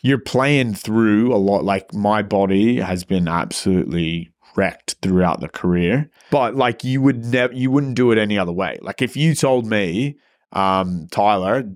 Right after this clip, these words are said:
don't play today, um, let, let's heal," or, "Play today, take this pill,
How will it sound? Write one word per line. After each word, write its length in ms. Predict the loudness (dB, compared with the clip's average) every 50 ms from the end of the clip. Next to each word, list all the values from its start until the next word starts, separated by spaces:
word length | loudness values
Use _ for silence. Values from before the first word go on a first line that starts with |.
| -16 _ -4
don't 220 | -2 -2 -2 -2
play 240 | -2 -2 -2 0 0
today, 520 | -2 -2 -4 -4 -4 -2 -2 -4 -4 -6 -10 _ _ _ _ _ _ -10
um, 280 | -8 -6 -6 -4 -6
let, 260 | -4 -4 -4 -6 -6 -8
let's 180 | -10 -10 -10 -8
heal," 540 | -4 -4 -2 -2 -4 -4 -6 -8 -10 _ _ _ _ _ _
or, 520 | 0 2 4 4 4 2 2 0 -2 -6 _ _ _ _ _ _ _ -8
"Play 220 | -2 0 0 2 2
today, 320 | 2 0 0 0 0 -2 -4 _
take 240 | -4 -4 -4 -2 0
this 200 | 0 0 0 -2 -2
pill, 480 | -2 -2 0 0 0 -2 -4 -4 -8